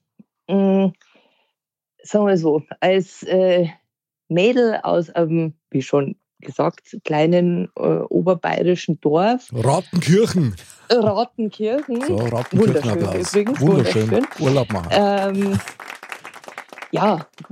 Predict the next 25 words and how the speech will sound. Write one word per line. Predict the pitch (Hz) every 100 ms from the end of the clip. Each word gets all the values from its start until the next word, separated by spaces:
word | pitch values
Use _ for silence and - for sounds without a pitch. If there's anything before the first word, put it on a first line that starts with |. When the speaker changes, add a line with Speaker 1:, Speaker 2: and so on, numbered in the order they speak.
| 180
Speaker 1:
und | - 220
stammend | - - 208 202 277 269 220
aus | 175 185
einem | 170 175 180
sehr, | 170 - 185 202
muss, | 196 185
muss | 185 - 175 175
ich | 165
wirklich | 180 180 180
sagen, | 175 165
aus | 160
einem | 160 160 160
sehr | - 180 196
liebevollen | 185 202 220 202 185 175 175
Elternhaus | 160 185 202 190 185 185
mit | 185 175
Eltern, | 165 170 - 190 185
die | 185
nur | 185 202
das | 233 220
Beste | - 196 208 220 208
für | 196
ihr | 185 180
Töchterchen | - 226 - 196 170 160
wollten, | 143 160 - 214